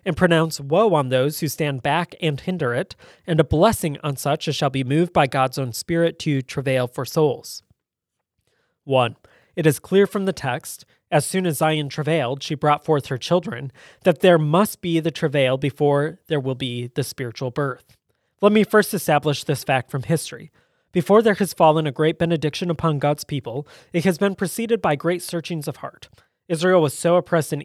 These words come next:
Egypt that it would have been very easy and almost a natural thing for the people to become so utterly crushed in spirit as to submit to be hereditary bondslaves, making the best they could of their miserable lot. But God would not have it so.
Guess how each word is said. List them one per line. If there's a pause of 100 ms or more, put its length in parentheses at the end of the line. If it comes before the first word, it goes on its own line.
Egypt
that
it
would
have
been
very
easy (240)
and
almost
a
natural
thing (280)
for
the
people
to
become
so
utterly
crushed
in
spirit
as
to
submit
to
be
hereditary
bondslaves, (340)
making
the
best
they
could
of
their
miserable
lot. (340)
But
God
would
not
have
it
so.